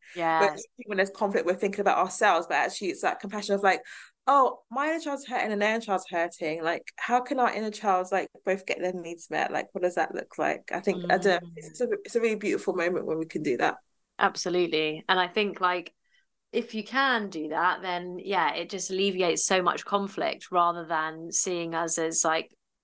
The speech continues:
Speaker 1: completely adult and you're doing that to hurt my feelings and blah, blah, blah, blah, blah.
Speaker 2: Mm.
Speaker 1: Um, awesome.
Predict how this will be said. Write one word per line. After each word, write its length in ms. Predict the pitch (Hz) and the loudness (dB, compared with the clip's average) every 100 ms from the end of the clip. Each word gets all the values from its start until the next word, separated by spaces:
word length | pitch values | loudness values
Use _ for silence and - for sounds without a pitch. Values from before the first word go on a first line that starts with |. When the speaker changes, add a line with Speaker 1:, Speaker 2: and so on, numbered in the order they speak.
| _ - | _ -14
Speaker 1:
completely 480 | 180 208 185 175 170 | -8 -4 -2 0 2
adult 460 | 160 165 160 165 | 2 2 0 0
and 460 | 160 156 160 165 - | 0 -2 -4 -10 -12
you're 280 | 170 185 175 | -4 0 0
doing 220 | 175 170 | 0 -2
that 180 | 170 160 | -2 -2
to 80 | - | -2
hurt 180 | 180 - | -2 -2
my 120 | 165 | -4
feelings 480 | 170 165 170 170 165 | -4 -4 -2 -4 -4
and 100 | 165 | 0
blah, 240 | 180 170 | 2 2
blah, 20 | 170 | 2
blah, 260 | 170 170 | 2 2
blah, 40 | 175 | 2
blah. 300 | 170 160 160 - - _ - | 2 2 -2 -8 -20 _ -8
Speaker 2:
Mm. 220 | 165 160 | -4 -2
Speaker 1:
Um, 240 | 165 165 175 - _ _ _ _ _ - | -4 -8 -12 -18 _ _ _ _ _ -2
awesome. 400 | 208 208 170 | -2 0 -2